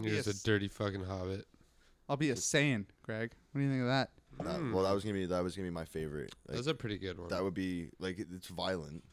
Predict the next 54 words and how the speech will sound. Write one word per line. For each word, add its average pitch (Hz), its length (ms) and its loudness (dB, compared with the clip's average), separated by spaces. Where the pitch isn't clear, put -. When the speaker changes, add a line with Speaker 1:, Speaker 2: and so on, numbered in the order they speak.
Speaker 2:
I'm 151 140 0
a 147 40 0
violent, 147 480 -2
but 135 120 -6
I'm 120 180 -6
badass. 135 540 -2
Speaker 3:
I 82 80 -4
mean, 85 200 -4
I 80 100 -4
do 92 220 -2
always, 80 720 -4
I 73 40 -8
mean, 71 180 -8
you 73 100 -8
go 76 120 -6
back 69 240 -8
to - 100 -16
the 67 60 -12
first 67 280 -12
episode. 67 480 -10
Of 123 100 -16
Speaker 2:
As 156 140 0
a 170 60 -2
person 202 340 6
who's 185 220 2
Speaker 3:
I 175 40 4
wanna 175 160 4
Speaker 2:
never 180 240 6
Speaker 3:
kill. - 120 2
Speaker 2:
used 180 260 0
his 185 160 -2
physical 170 400 -2
strength 175 400 -2
in 139 100 -2
any 165 380 2
important 165 400 -2
way 170 140 0
in 165 80 -2
his 160 100 -2
entire 160 300 4
life. 165 220 4
Speaker 3:
See, - 220 -4
Speaker 2:
Saiyan. 143 80 2
Speaker 3:
maybe 185 200 2
that's, 180 240 -2
that's 190 280 6
it 156 140 4
Speaker 2:
<laughs> 123 40 6
Speaker 3:
right 131 120 2
there, 139 220 2
right? 98 200 2
You 92 100 0
know, 98 160 -2
it's - 340 -8